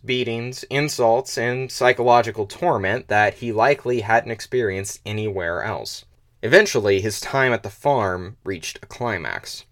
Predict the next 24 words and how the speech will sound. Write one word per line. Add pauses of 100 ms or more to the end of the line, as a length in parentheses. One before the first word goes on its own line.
(120)
One
hot
June
day,
Frederick
suffered
a
heat
stroke
and
fell
to
the
ground. (520)
Covey
was
not
pleased,
assuming (260)
he
was
just
being
lazy,